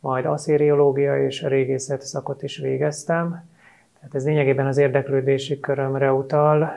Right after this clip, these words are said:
hiszen ebbe benne foglaltatik az írott, tárgyi és képi források együttes vizsgálata.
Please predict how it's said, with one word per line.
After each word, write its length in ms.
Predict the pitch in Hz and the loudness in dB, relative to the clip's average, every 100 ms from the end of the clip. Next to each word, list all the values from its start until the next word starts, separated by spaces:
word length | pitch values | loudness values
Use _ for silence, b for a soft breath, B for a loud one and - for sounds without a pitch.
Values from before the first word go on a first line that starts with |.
| - 156 | -12 -14
hiszen 320 | 135 147 139 | -8 -4 -2
ebbe 260 | 135 139 | 0 0
benne 280 | 135 143 139 | 0 0 0
foglaltatik 1000 | 139 147 139 139 139 139 139 139 135 - - | 0 0 2 2 0 -4 -2 -2 -2 -6 -8
az 260 | 143 131 131 | -6 -4 -2
írott, 580 | 151 147 147 147 - - | 0 2 2 2 -4 -2
tárgyi 500 | 143 139 135 151 143 | 2 2 0 -2 -2
és 300 | 143 135 - | -2 -4 -6
képi 300 | 147 139 135 | -4 -4 -4
források 580 | 147 135 135 135 139 156 | -4 -4 -4 -6 -6 -8
együttes 520 | 131 135 131 131 - | -8 -8 -8 -8 -8
vizsgálata. 840 | 135 135 147 147 151 165 165 160 | -10 -6 -4 -2 -2 -2 -2 -4